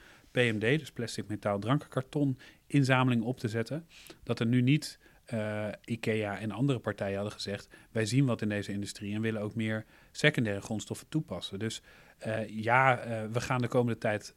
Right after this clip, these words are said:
ook echt focussen op kwaliteit. Ehm, maar de kwantiteit was ook nodig om iets te bereiken. En ja, nu is de kwaliteit aan de beurt. Want we zien wel dat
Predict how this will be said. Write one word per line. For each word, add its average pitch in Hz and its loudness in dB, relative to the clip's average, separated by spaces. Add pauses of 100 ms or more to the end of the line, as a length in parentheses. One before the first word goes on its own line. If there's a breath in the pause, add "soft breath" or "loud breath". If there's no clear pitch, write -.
ook 120 0
echt 156 0
focussen 113 2
op - -18
kwaliteit. 156 -2 (240)
Ehm, 107 -4 (500 loud breath)
maar 113 2
de 113 -2
kwantiteit 135 4
was 113 -2
ook 120 2
nodig 127 4
om 131 0
iets 123 -2
te 120 -4
bereiken. 120 -4
En 113 -2 (220 loud breath)
ja, 127 2
nu 123 10
is 151 8
de - 0
kwaliteit 151 4
aan 113 2
de 104 -2
beurt. 95 -8
Want 107 -6
we 110 -2
zien 110 -4
wel 107 6
dat 120 2